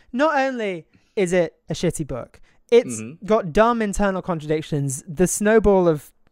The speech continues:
Speaker 1: whatever.
Speaker 2: Snowball of inferences.
Speaker 1: Snowball of inferences. And then it's about the fucking law, which is just the most boring <laughs> subject in the world.
Speaker 2: Hey, how dare you? How dare you, my good man?
Speaker 1: I knew you were gonna say that.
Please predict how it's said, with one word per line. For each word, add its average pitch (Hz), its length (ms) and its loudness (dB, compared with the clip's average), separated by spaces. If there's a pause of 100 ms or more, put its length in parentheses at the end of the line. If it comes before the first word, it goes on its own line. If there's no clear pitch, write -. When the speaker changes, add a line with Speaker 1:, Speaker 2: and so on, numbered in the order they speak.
Speaker 1:
whatever. 151 360 0
Speaker 2:
Snowball 143 400 -2
of 180 80 -4
inferences. 135 460 -4
Speaker 1:
Snowball 190 400 4
of 175 40 2
inferences. 165 560 -2 (360)
And 285 120 -4
then 330 100 -2
it's 320 120 -10
about 311 220 -6
the - 80 -10
fucking 180 680 -10
law, 160 400 0
which 170 220 -8
is 254 80 -10
just - 180 -8
the 302 80 -8
most 254 400 -4
boring 254 460 -2
<laughs> - 100 -8
subject 170 380 -4
in 156 80 -10
the 147 80 -6
world. 135 420 0
Speaker 2:
Hey, - 60 -6
how 339 220 -6
dare 139 260 -2
you? 101 240 -14
How 311 220 2
dare 190 300 0
you, 135 240 -6
my 117 140 -8
good 107 240 -10
man? 98 240 -16 (300)
Speaker 1:
I 196 140 6
knew 202 240 2
you - 80 -6
were - 60 -6
gonna 135 200 -10
say 151 320 -12
that. - 100 -14